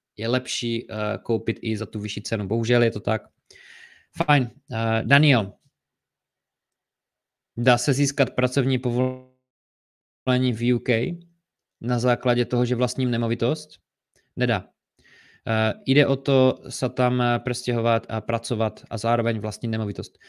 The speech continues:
To bohužel nejde. Eh, vlastnění aktiva neznamená automaticky otevření pracovního trhu, ale, ale už jsem četl, zas to byla Liz Trussová,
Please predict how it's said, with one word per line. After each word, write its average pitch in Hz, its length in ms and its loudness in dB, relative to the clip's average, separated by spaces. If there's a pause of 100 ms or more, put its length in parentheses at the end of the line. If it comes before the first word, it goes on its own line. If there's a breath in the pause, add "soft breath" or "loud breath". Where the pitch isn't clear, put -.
(100)
To 123 100 -2
bohužel 135 300 2
nejde. 117 260 0 (200)
Eh, 110 40 -8 (400)
vlastnění 135 640 -2
aktiva 127 640 -2
neznamená 123 800 -2
automaticky 120 720 -4
otevření 117 440 -4
pracovního 117 540 -4
trhu, 117 380 -4 (640 soft breath)
ale, 139 420 4 (680)
ale 127 420 4 (1000)
už 117 160 -6
jsem 123 260 6
četl, 123 380 4
zas 117 180 -2
to 120 120 -4
byla 107 320 -2 (380)
Liz 110 240 -6
Trussová, 107 540 -4